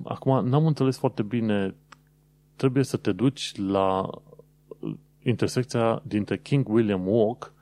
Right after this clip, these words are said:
și Romney Road, ca să te uiți la un moment dat, să vezi acest, această statuie a papagalului mort <laughs> în zona Greenwich. Am pus în show notes articolul ăsta, cine vrea să vadă o asemenea statuie, de ce nu?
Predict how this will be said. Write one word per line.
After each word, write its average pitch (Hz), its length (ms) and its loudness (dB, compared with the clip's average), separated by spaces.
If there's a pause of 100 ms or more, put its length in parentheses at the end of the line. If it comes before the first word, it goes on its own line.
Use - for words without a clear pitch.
(220)
și - 200 -8
Romney 104 420 2
Road, 104 420 0 (920)
ca - 140 -6
să - 140 -4
te - 140 0
uiți - 600 -2
la 98 100 2
un 92 100 0
moment 87 320 -4
dat, 113 260 0
să - 180 -8
vezi 98 200 0
acest, 95 500 -2
această 101 360 -4
statuie 98 340 -4
a 92 40 -2
papagalului 92 680 -2
mort - 480 -8 (580)
<laughs> - 580 -20
în 110 380 2
zona 104 260 0
Greenwich. 92 420 -2
Am 117 120 -2
pus - 240 -4
în 101 280 0
show 117 240 0
notes 98 200 -2
articolul 101 480 0
ăsta, 127 220 0
cine 110 220 -4
vrea 110 140 0
să - 140 -8
vadă 98 280 -2
o 90 400 -4
asemenea 90 420 -4
statuie, 95 400 -6
de 87 120 -8
ce - 140 -12
nu? 101 200 -6